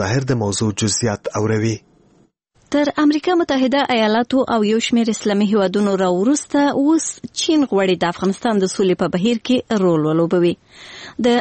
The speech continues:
Speaker 2: امریکا ورځپاڼې فاینانشل ټایمز په یوه راپور کې راغلي چې دا د افغانستان د سولې د هڅو په لړ کې یو نوی پرمختګ دی. په راپور کې ویل شوي چې پاکستان له چینایي چارواکو غوښتي چې له افغان طالبانو سره وګوري. یوه پاکستاني چارواکي له ورځپاڼې سره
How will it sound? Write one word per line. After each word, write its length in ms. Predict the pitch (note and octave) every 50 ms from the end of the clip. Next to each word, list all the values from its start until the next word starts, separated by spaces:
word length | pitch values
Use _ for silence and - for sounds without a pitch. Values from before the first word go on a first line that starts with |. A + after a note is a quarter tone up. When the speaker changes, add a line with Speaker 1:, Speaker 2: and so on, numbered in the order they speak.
| - - B3
Speaker 2:
امریکا 240 | B3 A#3 A3+ - B3 A#3+
ورځپاڼې 500 | A3+ A#3 A3 - A#3+ A3 A#3 A3+ A#3+ -
فاینانشل 440 | A#3+ A3+ A3 A3+ A3+ A3 - A#3 G#3+ - -
ټایمز 280 | C#4 D4+ C#4 B3+ - -
په 100 | G#3+ F#3+
یوه 120 | F#3 F#3 F3 E3
راپور 260 | E3 - F#3 E3+ -
کې 80 | - F3 D#3+
راغلي 280 | D#3 - A#3+ C4+ D4+ C#4
چې 140 | - - D#4+ D#4+ - - - - - - A#3+ C#4+
دا 60 | D4
د 120 | C#4+ C#4 C4+
افغانستان 440 | - - A3 G#3+ - - C4 C4 B3+
د 160 | A3+ A3 -
سولې 200 | - C4+ B3+ A#3+ G#3+ G#3+
د 100 | G3+ A3+
هڅو 180 | C#4+ C#4+ - - -
په 40 | F#3 E3
لړ 80 | E3+ G3 - -
کې 80 | C4+ C4 B3+
یو 100 | G#3 F#3
نوی 340 | F3+ F3+ F3+ F3+ F#3 F#3+ - -
پرمختګ 560 | A3+ A3+ A3+ A#3 - - - G#3 - - -
دی. 140 | F3 E3+ F3 - _ _ _ _ _ _ -
په 160 | C#4+ C#4+ C#4+ C#4+
راپور 240 | C4+ C4+ - D4+ D4
کې 120 | - D4+ C#4
ویل 140 | C#4 C4 B3+
شوي 220 | B3 - C4+ C4+ C4
چې 240 | - C4 C4 C4 -
پاکستان 440 | A#3+ G#3+ - - - B3 A#3+ A#3+ A#3+ A#3
له 140 | A#3 A3+ -
چینایي 280 | - A3 A3 G#3+ G#3+ G#3 -
چارواکو 360 | - F#3+ F3+ F3+ F#3+ G3 - - G#3 F3
غوښتي 300 | G3 A#3+ C4 - - C4+ C4 -
چې 340 | - C4+ C4+ C4+ A#3+ - A3+
له 100 | G#3+ G#3 G3 - -
افغان 240 | F3+ - - F#3+ F3+ F3 -
طالبانو 380 | G#3 A3+ A#3 A#3+ G#3+ F3+ E3 D#3+ -
سره 180 | - F#3+ F3+ F3
وګوري. 380 | F3+ F3 F3 G3 G3 F#3+ F#3 G3 _ - - - - - - - - -
یوه 160 | A3 G#3 G3 G3 -
پاکستاني 420 | G3+ E3+ - - - G#3+ G#3 G#3 G#3 -
چارواکي 400 | G#3+ G3 F#3+ G3 G#3 - - A#3 A3+
له 40 | G#3+ F#3
ورځپاڼې 420 | F#3 F#3 F#3 - - G#3+ G#3+ G#3 G#3 -
سره 160 | A3 G#3